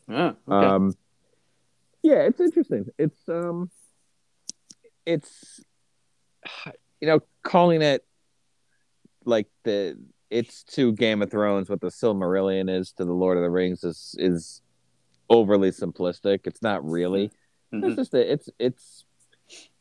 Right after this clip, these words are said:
Speaker 2: almost written like a history book about the Targaryens. And since I like the world of Game of Thrones, I had taken it. Uh, my sister lent it to me, so I took it down. You know, I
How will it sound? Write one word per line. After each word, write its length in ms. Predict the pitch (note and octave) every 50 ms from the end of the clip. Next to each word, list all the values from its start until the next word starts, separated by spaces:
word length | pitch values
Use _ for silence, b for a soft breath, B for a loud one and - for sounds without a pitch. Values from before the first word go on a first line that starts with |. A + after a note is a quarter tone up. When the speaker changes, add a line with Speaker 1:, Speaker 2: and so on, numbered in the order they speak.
| _ _ _ _ _ _ _ _ _ _ _ -
Speaker 2:
almost 500 | C3 D3 D#3 D#3+ D#3+ D#3 D3+ - - -
written 280 | G#2 A2 B2 A#2 G#2
like 180 | A#2+ A#2 G#2+ -
a 80 | F#2 F2
history 340 | G2+ G2+ - - - E2
book 360 | D2 C2 - D2 D2+ - - - - _ _ _ _ _ _
about 460 | - F2 - G2 F#2 F2 F2 F2+ F2+ _ _ _
the 100 | - F#2
Targaryens. 720 | - - A#2 A2+ A2 C3 D3 D#3 B2 F#2 D2+ C#2 C2+ D#2 - - - _ _ _ -
And 440 | F#2 G2 G2 F#2+ F#2+ F#2+ F#2 E2+ -
since 200 | - B2 G#2+ -
I 60 | A#2+
like 220 | A2 A2+ A2+ G#2+ -
the 280 | A2 G2 F#2 F#2 F2+ -
world 340 | - G#2 G#2 G2 G2+ F#2+ F2
of 100 | F2+ E2
Game 220 | - F#2 F2+ E2
of 100 | E2 -
Thrones, 420 | - F2+ F2+ F2 F2 F2 E2+ - -
I 260 | E2+ D#2+ D#2 D#2+ E2 - _ _ _ _ _ _ _ _ _ _ _ _ _ _ _ _ _ _ _ _ - - - - -
had 300 | - A2+ A2 G2 F#2 -
taken 360 | - - C3 A#2 G#2+ A#2+ A2+ G#2+
it. 140 | G#2 G2
Uh, 180 | - A#2+ A#2+ A#2
my 120 | B2+ C3
sister 340 | A#2+ - E3 D3 - B2+ A2+
lent 180 | G2+ G2+ G2 F#2+
it 100 | F2+ -
to 80 | -
me, 240 | G2+ G2+ G2+ G2 G2
so 120 | - - G#2
I 60 | G2+
took 220 | - - C3 -
it 100 | A#2 -
down. 320 | - G#2 G2 G2 G2 G2+ A2
You 80 | A2+
know, 120 | A2 G#2
I 40 | F#2+